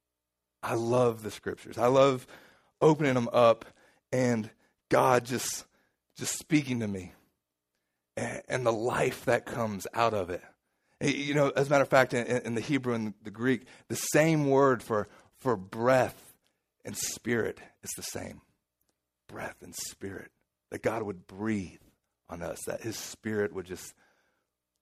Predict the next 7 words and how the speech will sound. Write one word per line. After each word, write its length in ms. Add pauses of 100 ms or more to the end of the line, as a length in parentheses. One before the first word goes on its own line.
(1600)
to 160
us. 380 (280)
And 120
I 140
open 320
the 60
scriptures 760